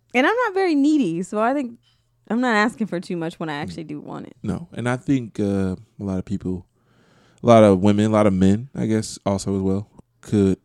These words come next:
Speaker 2: feel that way, and it's okay to acknowledge that.
Speaker 1: Yeah, 'cause when you have a lot of free time, you're very comforting and n-,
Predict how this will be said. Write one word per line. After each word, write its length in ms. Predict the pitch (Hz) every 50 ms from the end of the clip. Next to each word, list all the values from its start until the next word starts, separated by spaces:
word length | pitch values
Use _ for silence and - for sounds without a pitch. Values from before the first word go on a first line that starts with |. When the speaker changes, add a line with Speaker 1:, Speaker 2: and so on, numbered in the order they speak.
| _
Speaker 2:
feel 200 | - - 113 110
that 200 | 101 95 - -
way, 280 | - 82 82 92 - - - -
and 320 | - 104 95 - - - -
it's 160 | 113 - -
okay 260 | 151 123 - 127 117 107
to 140 | - 110 104
acknowledge 420 | 101 107 107 113 110 104 92 -
that. 160 | - - - _ _ _ -
Speaker 1:
Yeah, 340 | 196 196 208 190 185 190 196 _ _ _ _ -
'cause 120 | 240 247
when 100 | 285 320
you 120 | 403 415
have 160 | 349 330 269 247
a 40 |
lot 160 | 233 240 240 220
of 80 | 214 -
free 180 | - 226 226
time, 440 | 202 220 202 185 175 170 170 165 175 _ _ _ _ _ _ _ _ _ _ _ _ _ -
you're 160 | 220 196 196
very 480 | 185 190 190 196 196 190 190 180 170 - _
comforting 640 | - - 196 185 180 180 175 175 175 175 175 180 170
and 240 | 160 160 151 - -
n-, 200 | 170 175 151